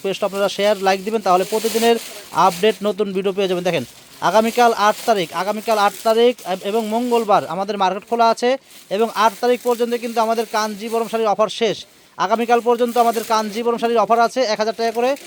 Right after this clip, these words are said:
যারা কাঞ্জিবরম নেবেন, আমাদের মরিয়ম শাড়ি করে চলে আসবেন। আগামীকাল মঙ্গলবার আমাদের মার্কেট খোলা, সম্পূর্ণ খোলা আছে, আমাদের দোকানটাও খোলা আছে। যারা, আহ, কেনাকাটা করবেন,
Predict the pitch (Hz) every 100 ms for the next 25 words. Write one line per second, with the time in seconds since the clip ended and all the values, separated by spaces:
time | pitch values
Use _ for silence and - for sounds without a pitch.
0 | - - - 214 220 220 220 214 247 247
1 | 247 254 233 214 226 226 220 220 233 226
2 | 214 220 220 233 226 208 196 139 - -
3 | - - 151 175 214 233 226 240 240 247
4 | 233 202 214 220 208 196 214 - 220 185
5 | 220 214 240 240 226 233 226 247 226 214
6 | 220 226 220 220 220 202 202 202 214 208
7 | _ _ - 185 202 226 226 233 233 233
8 | 247